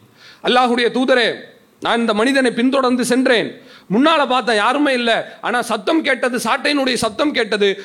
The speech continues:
அது மட்டுமல்லாமல் இன்னொரு சத்தம் கேட்டது." அது என்ன சப்தம் தெரியுமா? "அக்திம் ஹைசூம், ஹைசூமே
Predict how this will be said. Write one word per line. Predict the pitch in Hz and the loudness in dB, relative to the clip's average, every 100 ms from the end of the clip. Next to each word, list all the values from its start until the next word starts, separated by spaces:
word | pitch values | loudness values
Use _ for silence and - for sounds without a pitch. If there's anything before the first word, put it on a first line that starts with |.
| - | -6
அது | 185 302 | -2 0
மட்டுமல்லாமல் | 302 311 302 269 254 254 214 | 0 0 0 2 2 0 -2
இன்னொரு | 220 320 359 320 | 0 2 2 2
சத்தம் | 254 202 277 247 | 0 0 -2 0
கேட்டது." | 220 185 127 - - _ _ _ _ _ - | -2 -2 -6 -8 -20 _ _ _ _ _ -8
அது | 165 | -2
என்ன | 190 269 | 0 0
சப்தம் | 277 196 220 | 0 -2 -2
தெரியுமா? | 214 226 254 214 - - _ _ _ - - - _ | 0 0 0 -2 -6 -20 _ _ _ -20 -20 -20 _
"அக்திம் | 151 - 392 320 320 - | -6 -2 0 2 2 0
ஹைசூம், | 262 320 233 339 320 233 113 - - _ _ _ - - | 0 0 2 2 2 -2 -6 -16 -20 _ _ _ -6 0
ஹைசூமே | 320 294 320 262 | 2 4 4 2